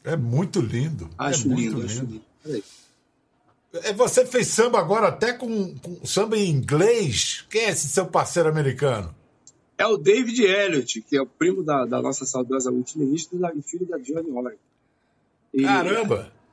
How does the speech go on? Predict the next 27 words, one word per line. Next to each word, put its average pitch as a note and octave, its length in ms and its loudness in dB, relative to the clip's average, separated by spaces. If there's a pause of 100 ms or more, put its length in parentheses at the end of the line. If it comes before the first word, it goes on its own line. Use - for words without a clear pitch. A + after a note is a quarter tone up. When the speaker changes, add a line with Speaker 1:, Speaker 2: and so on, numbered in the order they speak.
(460)
Speaker 2:
a C3+ 160 0
gente, E3 680 0 (280)
o, D3+ 300 -2
o C#3 40 -2
David F3 240 2
chegou F3 240 2
no F3 80 0
Brasil F3 560 2
e E3+ 80 -4
queria, G3 520 2 (1120)
ele D#3+ 100 -2
queria B3 220 2
saber B3 260 0
o B3 40 -2
que A#3 120 -4
que - 80 -12
tava B3 200 4
rolando A3 420 4
aqui. G3 340 2
Aí E3+ 120 2
comprou A3+ 440 0
vários, G#3 680 2
vários E3 400 0
C-, E3+ 160 4
D D3 280 -2
V E3 160 2
Ds F#3+ 380 2